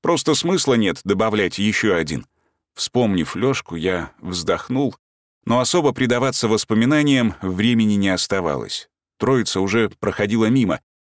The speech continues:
поэтому я опять шмыгнул из кустов за их спинами. "Чпок!" Дубинка с бильярдным звуком отскочила от наголо бритой башки первого, атакованный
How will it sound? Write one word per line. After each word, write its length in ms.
поэтому 360
я 160
опять 420
шмыгнул 580
из 120
кустов 460
за 120
их 180
спинами. 480
"Чпок!" 560
Дубинка 680
с 100
бильярдным 760
звуком 480
отскочила 680
от 260
наголо 460
бритой 400
башки 420
первого, 640
атакованный 760